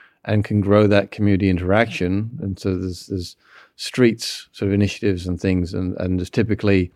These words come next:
not-for-profit organizations that you can Google and say, "What's in my area? Who can I go and talk to about sustainability?" And they'll have programs where you could rent a, an electric bike sale.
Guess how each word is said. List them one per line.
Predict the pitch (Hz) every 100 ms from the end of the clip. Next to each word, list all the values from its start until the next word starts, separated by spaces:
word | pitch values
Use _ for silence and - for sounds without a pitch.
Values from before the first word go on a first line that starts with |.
| _
not-for-profit | 120 110 - 110 104 95
organizations | 95 95 92 90 98 95 95 92 87
that | 92 92 - _
you | 113 98
can | 98 95
Google | 107 101 92
and | 92
say, | 90 95
"What's | 101 101
in | 101
my | 90
area? | - 98 95 90
Who | 90 107
can | 107
I | 90
go | 90 92 87
and | 90 87 _ - _
talk | - 110 -
to |
about | 98 95 -
sustainability?" | 107 - 95 92 135 151 147 135 127 - - _
And | 104
they'll | 101
have | 95 98 -
programs | 110 104 98 95
where | 98
you | 95 92
could | 101 104 - _ -
rent | 107 98
a, | 104 95
an | -
electric | 101 101 - 107
bike | 101 92 98
sale. | - 92 104